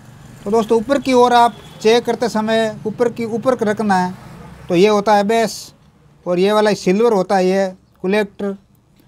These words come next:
और ये होता है emitter। तो ऐसे आप करके देख सकते हैं। जैसे छोटे वाला भाग इधर की ओर रहता है तो बेस नीचे हो दिया हुआ है, तो बेस पे पाँच वोल्ट आना चाहिए, पाँच पॉइंट एक या पाँच वोल्ट आना चाहिए।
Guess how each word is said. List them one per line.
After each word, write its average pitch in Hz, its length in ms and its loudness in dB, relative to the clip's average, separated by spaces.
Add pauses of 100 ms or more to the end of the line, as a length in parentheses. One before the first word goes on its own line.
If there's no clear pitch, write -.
(180)
और 175 140 0
ये 175 120 4
होता 185 220 2
है 185 80 2
emitter। 175 420 -2 (1000)
तो 165 60 -8
ऐसे 254 280 2
आप 262 180 4
करके 254 320 -4
देख 240 260 -2
सकते 220 280 -8
हैं। 208 160 -10 (1500)
जैसे 202 240 4
छोटे 190 280 2
वाला 226 200 4
भाग 196 220 4
इधर 214 200 -2
की 208 100 -4
ओर 202 160 -2
रहता 202 220 -4
है 185 160 -6 (960)
तो 226 60 -6
बेस 226 300 2
नीचे 196 260 0
हो 170 140 2
दिया 156 220 0
हुआ 135 160 0
है, 120 160 -6 (220)
तो 170 60 -12
बेस 220 260 -2
पे 226 180 -2
पाँच 214 340 2
वोल्ट 190 240 0
आना 165 220 -4
चाहिए, 139 260 -6
पाँच 180 320 -4
पॉइंट 185 280 -6
एक 180 240 -2
या 175 100 0
पाँच 175 300 -2
वोल्ट 165 220 -2
आना 151 200 -6
चाहिए। 147 300 -6